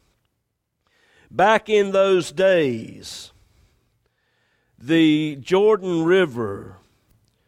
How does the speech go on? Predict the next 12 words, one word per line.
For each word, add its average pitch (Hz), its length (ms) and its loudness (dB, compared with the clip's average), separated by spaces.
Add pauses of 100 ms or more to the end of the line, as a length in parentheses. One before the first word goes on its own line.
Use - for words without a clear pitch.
(400)
would 156 240 -4
flood 170 920 0 (320)
at 139 260 -4
this 160 260 -4
time 135 800 0 (680)
way 208 460 0
outside 180 680 2
of 147 120 0
its 160 260 -4
banks 160 640 0
to 165 120 -6
where 175 560 2